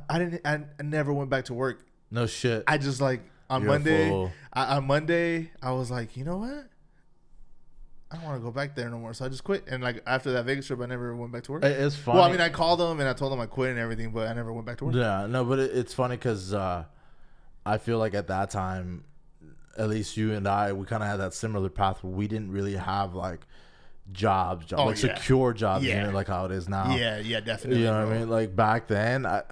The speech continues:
Speaker 2: what was I doing? At that time, I was working at some, like, shitty ass, uh, warehouse.
Speaker 1: Yeah, yeah.
Speaker 2: Um,
Speaker 1: I heard
Speaker 2: in,
Speaker 1: you talking about that on
Speaker 2: in
Speaker 1: your other
Speaker 2: Pomona.
Speaker 1: podcast.
Speaker 2: Yeah,
Speaker 1: Yeah.
Speaker 2: and Chili's in
Speaker 1: Yeah.
Speaker 2: the Bo-, with my boy Gabe from
Speaker 1: Chili's in
Speaker 2: the
Speaker 1: the Bowl.
Speaker 2: Yeah.
Speaker 1: That's my boy over there, John.
Speaker 2: <laughs>
Speaker 1: Well, he's right here.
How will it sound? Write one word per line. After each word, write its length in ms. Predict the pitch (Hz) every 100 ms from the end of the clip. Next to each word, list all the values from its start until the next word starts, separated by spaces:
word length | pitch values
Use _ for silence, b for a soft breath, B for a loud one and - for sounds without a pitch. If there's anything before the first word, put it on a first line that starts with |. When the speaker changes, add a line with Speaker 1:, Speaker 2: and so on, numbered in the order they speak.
| 104
Speaker 2:
what 120 | 120
was 140 | 117 104
I 100 | 92
doing? 180 | 92
At 160 | 85 82
that 220 | 104 135
time, 440 | - 143 147 147 143 B B B B
I 60 | 95
was 100 | 95
working 260 | 107 110
at 120 | 113 -
some, 140 | 87
like, 160 | 73 -
shitty 600 | - - - 113 110 104
ass, 520 | 101 98 95 - 69 -
uh, 240 | 92 87
warehouse. 840 | 85 87 101 104 101 87 80 - -
Speaker 1:
Yeah, 220 | 120 110 b b b -
yeah. 440 | 104 98 92 90
Speaker 2:
Um, 260 | 85 82 78 - -
Speaker 1:
I 100 | 135
heard 160 | 185
Speaker 2:
in, 20 |
Speaker 1:
you 60 | 165
talking 180 | 190 196
about 180 | 147 127
that 100 | 117
on 100 | 120
Speaker 2:
in 80 | 110 110
Speaker 1:
your 120 | 127
other 140 | 113 110
Speaker 2:
Pomona. 180 | 104
Speaker 1:
podcast. 140 | 98 113
Speaker 2:
Yeah, 200 | 117 113
Speaker 1:
Yeah. 140 | 104 101
Speaker 2:
and 120 | 101
Chili's 280 | - 113 110
in 60 | 120
Speaker 1:
Yeah. 40 |
Speaker 2:
the 40 | 107
Bo-, 120 | 101
with 180 | 104 101
my 80 |
boy 220 | 92 101 92
Gabe 340 | 104 104 101
from 40 |
Speaker 1:
Chili's 260 | - 123 127
in 80 | 123
Speaker 2:
the 60 |
Speaker 1:
the 60 | 113
Bowl. 760 | 104 131 135 131 131 120 110 101
Speaker 2:
Yeah. 340 | 107 104 98
Speaker 1:
That's 160 | 110 127
my 200 | 139 127
boy 260 | 117 139 139
over 220 | 123 120
there, 100 | 117
John. 340 | 135 135 127
Speaker 2:
<laughs> 60 | 113
Speaker 1:
Well, 200 | 123 -
he's 200 | - 131
right 120 | 139 139
here. 300 | 135 113